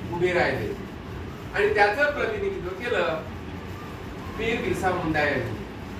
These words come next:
त्यांचा तुम्हाला आता मी फोटो दाखवला. मग त्यांनी काय केलं, तर सगळ्या त्यांच्या बांधवांना, म्हणजे आदिवासी लोकांना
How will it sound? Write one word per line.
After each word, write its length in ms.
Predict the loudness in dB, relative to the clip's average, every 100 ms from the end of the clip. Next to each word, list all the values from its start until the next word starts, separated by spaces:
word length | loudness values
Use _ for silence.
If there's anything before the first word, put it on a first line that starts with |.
| -8 -8 -8 -8 -2
त्यांचा 240 | 0 2 0
तुम्हाला 260 | 2 2
आता 140 | 4 2
मी 40 |
फोटो 280 | 2 4 6
दाखवला. 500 | 6 6 4 2 0 -6 -10 -12 -12 -12 -10 -10 -10 -10 -10 -10 -8 -8 -4 0
मग 120 | 6
त्यांनी 220 | 6 6
काय 220 | 6 6
केलं, 400 | 6 4 4 4 2 -4 -10 -12 -12 -12 -12 -12 -12 -2 4
तर 300 | 6 6 4 -2 -6
सगळ्या 480 | -6 -2 4 4 4
त्यांच्या 300 | 4 4 4
बांधवांना, 840 | 4 4 4 4 6 6 4 2 0
म्हणजे 180 | 0
आदिवासी 500 | 2 4 4 4 2
लोकांना 640 | -2 -2 0 4 6 6